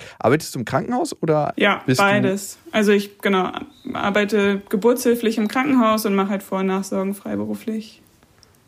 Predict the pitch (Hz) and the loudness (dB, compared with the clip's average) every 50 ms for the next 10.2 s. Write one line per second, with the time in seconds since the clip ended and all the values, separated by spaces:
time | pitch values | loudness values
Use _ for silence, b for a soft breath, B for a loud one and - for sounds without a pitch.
0 | _ _ _ _ _ _ _ _ - - 117 110 113 101 - 151 147 - - _ | _ _ _ _ _ _ _ _ -8 -4 -2 -2 -2 0 2 0 0 0 -2 _
1 | - 113 110 123 151 - - - - - - - 104 104 104 104 - 110 104 - | -8 -4 -2 0 0 0 0 0 0 0 0 0 2 2 2 0 0 -4 -6 -2
2 | - 107 110 - - - 107 107 - - 110 110 104 107 104 110 - - - 117 | -2 -2 -2 -4 -6 -8 -8 -6 -2 -2 -2 -2 0 0 -2 -2 -2 -4 -4 -4
3 | 107 98 _ _ _ _ _ - - - - - 113 113 143 - - 139 117 113 | -4 -6 _ _ _ _ _ -10 -10 -8 -2 2 2 2 2 2 -2 -4 0 2
4 | 110 110 110 107 104 113 117 110 - - 113 101 - - 98 95 101 117 131 151 | 2 4 2 2 0 -2 -4 -4 -4 -4 -2 -2 -2 -2 -2 -2 0 0 0 0
5 | 208 294 320 196 - - 110 - - - - 101 95 107 110 - - - 110 107 | -2 -4 -6 -8 -8 -8 -10 -10 -6 -2 0 0 0 0 -2 -4 -4 -4 -2 0
6 | 107 113 113 117 110 107 - - 117 110 - - 127 160 - - - 110 110 110 | 0 2 2 0 -2 -2 -2 -2 -2 -2 0 -2 -4 -4 -4 -2 0 0 2 2
7 | 113 110 110 b b b b b b b b 98 104 135 180 202 139 110 107 104 | 2 0 0 b b b b b b b b 2 2 2 2 0 -2 -4 -4 -4
8 | 98 - - 90 87 92 98 123 139 127 107 95 104 101 110 101 - - 117 107 | -4 -4 -4 -2 0 0 0 0 0 -2 -2 -2 -2 -2 -4 -6 -2 0 0 0
9 | - 120 120 120 110 - 107 104 107 101 - 110 98 110 120 151 175 - - 123 | 0 2 0 -2 -2 -2 -6 -8 -6 -2 -2 -2 0 2 0 0 0 -2 -2 -2
10 | 120 113 110 | -2 -2 -2